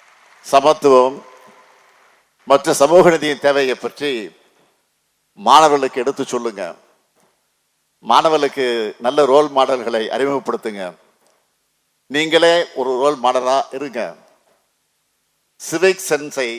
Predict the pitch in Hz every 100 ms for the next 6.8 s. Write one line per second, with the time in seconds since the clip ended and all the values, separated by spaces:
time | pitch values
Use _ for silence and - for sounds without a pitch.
0 | 113 - 135 151 135 120 113 101 92 _
1 | _ _ _ _ _ _ _ _ _ _
2 | - 117 160 170 156 135 127 131 156 147
3 | 135 107 87 _ - 120 147 151 - 147
4 | 127 131 123 107 104 82 - _ _ _
5 | _ _ _ _ _ _ _ _ - 120
6 | 180 190 170 156 147 147 151